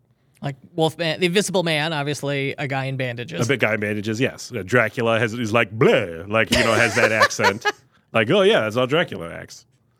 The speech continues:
Speaker 2: Frankenstein's got a flat head, duh. Mary Shelley, she was like, "And he had a flat head." Yeah, that's exactly why.
Speaker 1: <laughs> Yeah, why does he have a flat head?
Speaker 2: Well,
Speaker 1: He's,
Speaker 2: 'cause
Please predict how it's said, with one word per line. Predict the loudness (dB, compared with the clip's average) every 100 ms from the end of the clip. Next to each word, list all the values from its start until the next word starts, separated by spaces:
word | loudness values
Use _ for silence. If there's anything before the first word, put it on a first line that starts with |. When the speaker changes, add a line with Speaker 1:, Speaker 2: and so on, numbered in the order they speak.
| _ _ _ _
Speaker 2:
Frankenstein's | 0 2 2 0 2
got | 0
a |
flat | 0 0 0
head, | 0 -2 0
duh. | 0 2 0 -6 _ _ _ _
Mary | 0 2 2
Shelley, | 0 -2 -4
she | -2
was | -2 2
like, | 0 0
"And | -2 2
he | 2
had | 2
a |
flat | 0 0 0 0
head." | -2 -4 -12 -4
Yeah, | -4 -2
that's | -6 -8
exactly | -4 -4 -6 -12
why. | -14 -20
Speaker 1:
<laughs> | _ _
Yeah, | -2
why | 0 0
does | 0
he | 0
have | 0
a | -2
flat | -2 -2 -2 -2
head? | -2 -2 -2 -8 _ _ _ _
Speaker 2:
Well, | 2
Speaker 1:
He's, | 2
Speaker 2:
'cause | 0